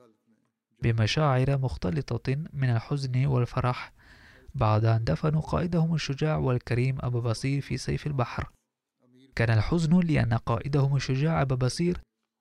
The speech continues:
بطل هذه الواقعة، قد حرم من تقبيل قدمي النبي صلى الله عليه وسلم،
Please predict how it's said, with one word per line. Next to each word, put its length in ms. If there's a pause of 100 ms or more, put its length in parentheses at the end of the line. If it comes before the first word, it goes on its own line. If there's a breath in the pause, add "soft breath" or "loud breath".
بطل 360
هذه 280
الواقعة، 640 (400 loud breath)
قد 140
حرم 420
من 140
تقبيل 460
قدمي 640
النبي 420
صلى 180
الله 380
عليه 260
وسلم، 460